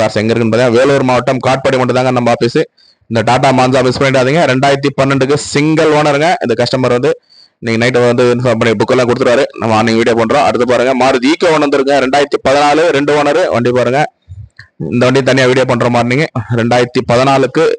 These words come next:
ரெண்டு ஓனருங்க. ஏ சி வண்டிங்க இது. பாருங்க, ஃபைவ் plus ஒன் ஏ சி வண்டிங்க இது. எவ்வளவு குவாலிட்டியா இருக்கு பாருங்க வண்டி. இந்த வண்டி டீடெயில் வந்துரும் மார்னிங். இந்த வண்டியை தனியா வீடியோ பண்றோம்.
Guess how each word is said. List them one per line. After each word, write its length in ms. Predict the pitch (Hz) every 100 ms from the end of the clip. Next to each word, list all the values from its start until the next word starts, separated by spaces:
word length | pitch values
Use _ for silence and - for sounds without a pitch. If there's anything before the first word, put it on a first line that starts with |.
| - 123
ரெண்டு 160 | 127 131
ஓனருங்க. 320 | 127 123 139 160 - _ _ - _ _ - - 85 131
ஏ 20 | 147
சி 100 | 139
வண்டிங்க 260 | 127 123 120
இது. 100 | 143 175 123 123 - - _ _ -
பாருங்க, 200 | 113 113 104
ஃபைவ் 160 | 120 127 123
plus 160 | 120
ஒன் 100 | 120 113
ஏ 80 | 131
சி 60 | 131
வண்டிங்க 260 | 117 117 113
இது. 80 | 135 87
எவ்வளவு 300 | 117 127 120
குவாலிட்டியா 260 | 127 127 123
இருக்கு 140 | 117 113
பாருங்க 160 | 110 113
வண்டி. 160 | 139 120 _ _ _ _ _ _ _ _ _ _ _ _
இந்த 80 | 117 113
வண்டி 200 | 123 117
டீடெயில் 280 | 120 120 117
வந்துரும் 240 | 117 120 117
மார்னிங். 280 | 117 127 147 107
இந்த 80 | 110
வண்டியை 200 | 113 123 117
தனியா 160 | 123 120
வீடியோ 160 | 117 113 113
பண்றோம். 260 | 123 143